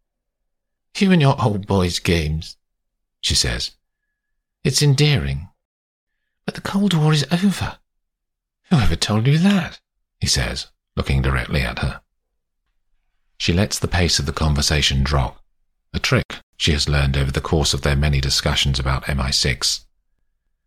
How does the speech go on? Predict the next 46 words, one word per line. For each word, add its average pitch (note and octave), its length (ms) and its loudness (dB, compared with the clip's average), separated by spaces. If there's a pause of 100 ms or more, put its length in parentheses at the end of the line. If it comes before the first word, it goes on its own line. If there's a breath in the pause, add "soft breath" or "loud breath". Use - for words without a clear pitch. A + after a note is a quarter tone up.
(300)
The E2+ 140 -2
air F#2+ 200 2
gap C#2 440 -2
allows D2 340 0
them D2 140 2
both D#2+ 300 2
to - 80 -2
breathe C#2+ 480 0 (240)
and D#2 120 -2
halt G2 340 0
a E2+ 40 2
rolling D#2 360 2
juggernaut C#2 560 -2 (420)
before D#2+ 260 0
it D#2 120 -2
runs D#2+ 320 2
away C#2 460 0
out D2 220 -2
of C#2 120 -8
control. C2+ 600 -2 (1300)
She A#2+ 160 0
knows D2+ 480 0
that E2 120 -4
he F2 140 2
is D#2 120 0
right F2 300 0
in B1+ 100 -2
part, - 400 -2 (720)
but - 120 -2
she - 140 -4
also A#2+ 360 2
knows C2 500 0
that - 200 -4
he G#2 160 4
is G2 200 2
old A2 240 0
school - 500 -2
when C#2+ 120 0
it C2+ 100 -4
comes C#2 320 0
to - 180 -2
M D#2 80 2
I C2+ 140 2
six - 400 0
justifying C2+ 640 -2
itself. - 520 -4